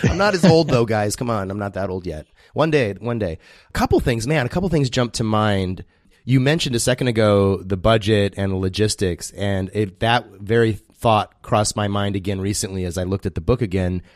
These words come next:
that, you know, obviously as a photographer and you're shooting these individuals on location, as it were, in their life, kind of representing what they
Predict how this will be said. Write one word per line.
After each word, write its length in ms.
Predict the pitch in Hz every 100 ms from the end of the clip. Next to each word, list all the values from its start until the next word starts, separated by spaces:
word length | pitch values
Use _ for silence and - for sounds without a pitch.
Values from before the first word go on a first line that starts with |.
| _ _ _ _ _
that, 380 | 98 104 98 98 -
you 80 | 107
know, 80 | 101
obviously 420 | 127 175 180 131
as 120 | 107
a 40 |
photographer 600 | 101 98 135 135 143 110
and 120 | 95 98
you're 120 | 95
shooting 420 | - 123 120 113
these 260 | 104 98 -
individuals 600 | 104 98 101 104 101 -
on 300 | 98 104 104
location, 500 | 98 - 98 104 101
as 140 | 92
it 80 | 90
were, 260 | 92 90 92
in 280 | 95 110 107
their 180 | 101
life, 460 | 92 92 92 92 -
kind 180 | - 101
of 120 | 90
representing 560 | 95 - 87 95 92 90
what 200 | 90 82
they 340 | 90 90 90